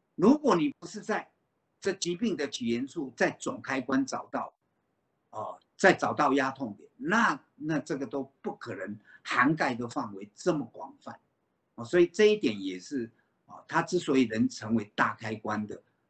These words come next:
哦，很重要的一个因素。好，那这里就很清楚了。那这样一个是大开关，一个是小开关，那小开关的意义在哪里？下面就讲了。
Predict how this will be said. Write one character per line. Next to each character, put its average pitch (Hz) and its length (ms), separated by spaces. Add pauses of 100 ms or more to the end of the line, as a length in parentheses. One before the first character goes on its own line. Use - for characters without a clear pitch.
(100)
哦， - 220
很 107 260
重 139 240
要 131 160
的 110 140
一 101 100
个 - 140
因 113 260
素。 - 240 (540)
好， - 260 (300)
那 214 440 (960)
这 285 120
里 147 400 (280)
就 160 400
很 120 300
清 170 220
楚 - 220
了。 - 100
那 185 180
这 226 200
样 190 300 (540)
一 160 100
个 170 120
是 - 120
大 - 220
开 147 220
关， 151 340
一 139 140
个 156 100
是 - 180
小 - 280
开 131 160
关， 131 180 (240)
那 226 320 (540)
小 - 640
开 190 200
关 185 240
的 180 160 (680)
意 190 260
义 175 80
在 160 220
哪 113 220
里？ 104 160
下 143 260
面 131 220
就 123 100
讲 - 240
了。 - 80